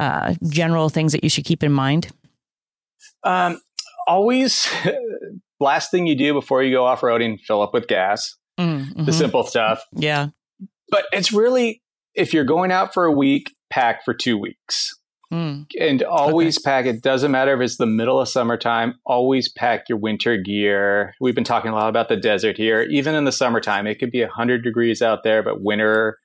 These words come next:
Speaker 2: or excuse me, but even at night, it drops down to twenty degrees.
Speaker 1: Wow.
Speaker 2: So it's, I always kinda take the idea, and I've made this mistake a few times, for not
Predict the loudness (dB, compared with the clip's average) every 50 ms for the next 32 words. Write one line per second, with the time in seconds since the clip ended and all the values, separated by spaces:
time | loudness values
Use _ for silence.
0 | _ -4 -2 0 0 2 0 0 0 -2 -2 -2 -4 -4 -2 -2 -2 -2 -2 -2
1 | -2 0 0 0 0 -2 -2 -6 -8 -8 -6 -2 0 2 2 0 0 -4 -6 -2
2 | 0 0 2 0 0 -2 -4 -6 -8 -8 -8 -4 -2 -2 0 -2 -4 -4 -4 -6
3 | -6 -6 -6 _ _ -14 -14 -12 -8 -4 -4 -2 -2 -2 -4 -6 -12 _ _ _
4 | _ -20 -20 -20 -20 _ -8 -2 0 2 2 2 0 -4 -8 -8 _ _ _ _
5 | _ _ -2 0 2 2 2 2 2 2 2 0 0 0 -2 0 0 0 0 0
6 | 0 2 2 2 2 2 2 2 2 2 0 0 0 0 0 0 0 -2 -4 -4
7 | -4 -2 -2 -2 -2 -2 -2 -2 0 0 -2 -2 -2 -4 -6 -4 -4 -2 0 0
8 | 0 -2